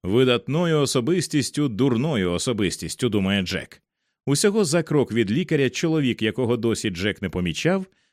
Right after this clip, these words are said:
виходить вперед і каже: «Агов, лікарю, знаєте, що було б чудово? Якби містер Знаменитість і я поговорили з леді разом».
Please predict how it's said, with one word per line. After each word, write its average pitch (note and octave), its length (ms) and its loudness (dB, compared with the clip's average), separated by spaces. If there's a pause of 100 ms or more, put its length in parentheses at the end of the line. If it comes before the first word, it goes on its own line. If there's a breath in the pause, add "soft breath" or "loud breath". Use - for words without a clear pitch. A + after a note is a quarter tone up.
(140)
виходить D#3+ 520 0
вперед C3+ 440 -2
і D3+ 80 -6
каже: E2+ 460 -8 (480)
«Агов, E3+ 500 2
лікарю, A#2 460 2
знаєте, C3+ 440 0
що F3+ 200 0
було E3 240 2
б - 60 -6
чудово? F#2+ 480 -2 (440)
Якби D#3+ 380 0
містер D#3 460 2
Знаменитість C3+ 840 0
і C3 140 4
я C3+ 220 0
поговорили B2+ 680 4
з F#2+ 80 0
леді A#2 340 2
разом». D2 480 -4